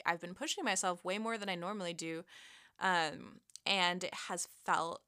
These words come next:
like, I felt a little crazy. I felt, like, super depleted. I've had to go see my acupuncturist and be <laughs> like,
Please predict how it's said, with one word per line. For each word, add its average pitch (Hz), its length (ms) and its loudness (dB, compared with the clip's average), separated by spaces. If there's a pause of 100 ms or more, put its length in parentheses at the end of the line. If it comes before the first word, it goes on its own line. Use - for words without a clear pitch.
(240)
like, 180 340 -6
I 202 40 -6
felt 175 280 -2
a 220 60 -8
little 240 480 -2
crazy. 233 680 -6
I 180 120 0
felt, 180 280 2
like, 185 160 -2
super 180 380 -4
depleted. 214 460 -4
I've 180 140 0
had 175 180 2
to 185 80 -4
go 185 160 0
see 196 180 0
my 185 180 0
acupuncturist 175 840 -2
and 180 120 -4
be 170 160 -4
<laughs> 196 140 -6
like, 226 140 -2